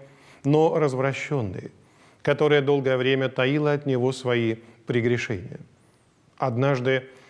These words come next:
внезапно вернувшись с поля, он застиг её в грехе с другим мужчиной. Рассмеявшись, он сказал им: «Хорошо, хорошо, мне до этого нет никакого дела.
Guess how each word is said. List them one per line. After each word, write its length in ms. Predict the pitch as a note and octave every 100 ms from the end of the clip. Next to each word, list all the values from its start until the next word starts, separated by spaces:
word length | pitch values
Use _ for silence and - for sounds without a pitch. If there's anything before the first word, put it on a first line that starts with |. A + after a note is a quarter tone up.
| _
внезапно 540 | A#2+ C#3 D3 F3+ F3 D#3
вернувшись 680 | D3 C#3 C#3+ D3 - A#2+ -
с 160 | -
поля, 360 | - C#3 C3+ C3+
он 220 | C3+ C3+
застиг 480 | B2+ A#2+ - D3+ C#3+
её 240 | C3 B2+
в 100 | A2
грехе 540 | A2 A2 G#2 B2 B2 B2 - - -
с 100 | G#2+
другим 380 | C#3 D3 C3 A#2
мужчиной. 540 | A#2 - B2+ F#2 - - _ _ _ _ _ -
Рассмеявшись, 840 | C3 - C3+ C3 D3+ D3 - D3 -
он 160 | D3 B2+
сказал 460 | - C#3 D3+ D#3
им: 360 | D#3 C3 F#2+ - - _ _ - -
«Хорошо, 460 | - D3+ D#3+ D3 F3
хорошо, 680 | - E3+ E3 F#3+ C3 D#2+ - - - -
мне 220 | B2+ C3+ D3
до 80 | D#3
этого 300 | D#3+ D#3 D#3
нет 260 | D#3+ D3+
никакого 720 | D#3+ F3+ E3 E3 D#3 B2+ A2+
дела. 420 | G#2+ A2 F#2 -